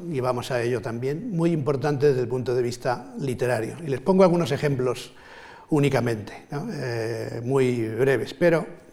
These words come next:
a los nombres que antes he mencionado, el Marqués de Santiana, Jordi de Santiordi o Joanet Martorell, les añado otros. Por ejemplo, Enrique de Villena. Enrique de Villena, un escritor también,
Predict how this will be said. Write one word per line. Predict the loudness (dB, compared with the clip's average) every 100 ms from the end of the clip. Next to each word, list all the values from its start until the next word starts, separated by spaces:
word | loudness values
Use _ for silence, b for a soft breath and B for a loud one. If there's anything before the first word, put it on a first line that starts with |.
| 0
a | 2
los | 4 4
nombres | 6 6 6
que | 4
antes | 4 2
he | 2
mencionado, | 2 2 4 4 2 -4 -14 -20 _ _ -20 B B B B B B B
el | -6
Marqués | -2 -2 -2
de | -4
Santiana, | -6 -4 -2 0 0 0
Jordi | -2 -2
de |
Santiordi | -4 -4 -2 -2
o | -2
Joanet | 0 0
Martorell, | 0 0 0 0 0 -4 B B B B -2
les | 0 2 2
añado | 4 4 4
otros. | 0 -6 -4
Por | -2
ejemplo, | 0 4 6
Enrique | 6 4 4 4
de |
Villena. | 4 2 -2 -6 -12
Enrique | -4 2 4
de | 6
Villena, | 6 4 4 4 0 -6 -18 -20 _ _ _ _ _ -20 -20 B B B B B B
un | 0 2
escritor | 2 0 0 2 2
también, | 0 -2 -2 -2 -4 -6